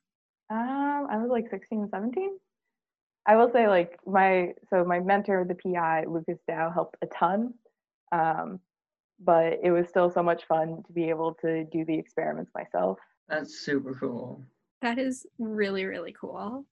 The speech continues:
Speaker 3: Moving forward, I know you are currently studying some branch of science in college. Um,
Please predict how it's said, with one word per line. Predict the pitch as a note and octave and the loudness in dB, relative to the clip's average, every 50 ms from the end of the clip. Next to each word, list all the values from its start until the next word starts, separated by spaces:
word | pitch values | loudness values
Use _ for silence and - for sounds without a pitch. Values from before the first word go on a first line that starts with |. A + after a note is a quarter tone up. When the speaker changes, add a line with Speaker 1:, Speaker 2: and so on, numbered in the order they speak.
| _ _ | _ _
Speaker 3:
Moving | A#3+ A#3 A#3 B3 C4 D4 D4+ C4 A#3 | 0 2 2 2 2 2 2 0 0
forward, | - - - G#3+ A3 B3 A3+ E3+ D#3+ D#3+ - B3 - - | -2 -4 -2 0 0 2 0 -2 -2 -6 -8 -10 -8 -6
I | A3+ A#3 | -4 -2
know | A#3 A#3 A3+ A#3 A#3+ | -2 -2 -2 -2 -4
you | A#3+ G#3+ G#3+ A3 A3+ G#3+ | -4 -4 -4 -4 -2 -2
are | G#3+ G#3 G#3 | -2 -2 -4
currently | G#3 - - A3 G#3 G3+ - G3+ G#3 G#3 | -6 -6 -4 -4 -4 -4 -2 -4 -4 -4
studying | - - F#3+ G3 F#3+ F#3 F#3+ G#3 | -2 -2 -2 -2 0 0 -2 -2
some | G#3 - - G#3+ G#3+ G#3+ | -2 0 0 0 2 2
branch | G#3 G3+ G3 G3+ G#3 - | 2 2 0 -2 -4 -6
of | G#3+ G#3 | -8 -6
science | - - F#3+ F#3 F3+ F3+ F#3 G#3 A#3 B3 - - - - - - | -2 -2 0 0 0 -2 -2 -4 -6 -8 -10 -12 -12 -12 -8 -4
in | A3 A3 G#3+ G#3 | -2 -2 -2 0
college. | G#3+ G#3 G3 F#3+ F#3+ G3 A3 A#3+ B3 B3+ - - - - _ - | -2 -2 -2 -2 -2 -4 -4 -4 -4 -6 -8 -10 -12 -14 _ -2
Um, | G#3+ G3 F#3 G3 G3+ - - | -2 0 0 0 -2 -4 -6